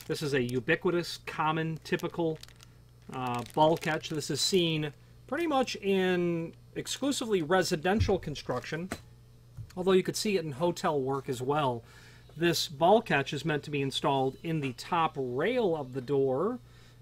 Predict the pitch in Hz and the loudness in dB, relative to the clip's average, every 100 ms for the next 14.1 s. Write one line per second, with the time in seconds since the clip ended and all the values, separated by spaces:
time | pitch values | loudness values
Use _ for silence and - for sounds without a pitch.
0 | - 139 139 143 139 147 165 151 143 147 | -8 -4 0 0 0 -2 -2 -2 -2 -2
1 | 135 180 - 165 - 185 226 - - - | -2 -4 -6 -8 -4 -4 -4 -8 -16 -10
2 | 135 123 120 127 - 160 180 156 151 185 | -8 -6 -8 -8 0 2 2 4 6 6
3 | 208 156 131 - - - - - - 262 | 4 2 0 -4 -20 -18 -16 -16 -10 -4
4 | 254 262 220 220 262 202 165 160 247 139 | 0 2 4 4 6 6 6 2 0 0
5 | 160 - - - - - 139 143 135 - | -6 -16 -20 -20 -16 -4 0 0 2 2
6 | 277 175 123 120 147 - - - 151 139 | 4 2 2 -2 -8 -14 -20 -8 -2 0
7 | 139 175 214 202 185 160 127 143 196 - | 2 4 6 6 6 2 -2 -8 -20 -20
8 | - - - - 180 170 156 143 - 147 | -20 -20 -18 0 6 8 6 2 -4 -6
9 | 127 123 - 135 214 208 208 196 147 117 | -2 -4 -4 -4 4 8 8 6 -2 -4
10 | 117 131 120 110 - - - 151 123 120 | -6 -6 -6 -8 -12 -14 -10 -6 -6 -6
11 | - 135 139 190 147 151 139 120 - 135 | -8 -8 -2 -2 0 0 0 -2 -8 -8
12 | - 170 156 - - - 160 135 123 - | -6 -4 -2 -4 -6 -2 2 2 0 -4
13 | - - - - - 135 123 120 120 120 | -18 -20 -20 -20 -14 -8 -4 -2 -2 -4
14 | 117 | -6